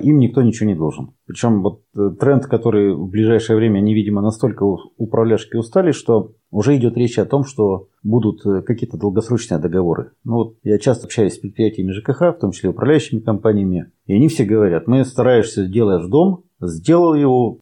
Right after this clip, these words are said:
в нем стало комфортно жить, после этого жители говорят, ну окей, нам там на пятнадцать копеек дали дешевле, мы от вас уходим. И уходят уже невзирая ни на опыт, ни на какие-то рекомендации, только глядя на строку квитанций, где совершенно не определяющие цифры.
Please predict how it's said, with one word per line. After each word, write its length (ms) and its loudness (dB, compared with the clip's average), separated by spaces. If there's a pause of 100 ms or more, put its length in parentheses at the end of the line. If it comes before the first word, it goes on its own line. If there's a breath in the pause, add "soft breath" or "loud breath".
в 140 -4
нем 120 2
стало 220 2
комфортно 440 -2
жить, 260 -2 (140)
после 280 0
этого 180 2
жители 240 0
говорят, 380 0
ну 240 4
окей, 300 2
нам 200 0
там 180 0
на 80 0
пятнадцать 340 -2
копеек 320 -2
дали 220 0
дешевле, 400 0
мы 160 4
от 100 0
вас 200 -2
уходим. 440 -6 (160)
И 80 -2
уходят 460 2
уже 180 0
невзирая 480 2
ни 120 0
на 140 2
опыт, 260 -4
ни 120 0
на 100 0
какие-то 300 -2
рекомендации, 580 0
только 220 -2
глядя 320 0
на 500 -4
строку 880 -2
квитанций, 800 -2
где 560 0
совершенно 440 -2
не 140 -2
определяющие 540 -4
цифры. 320 -14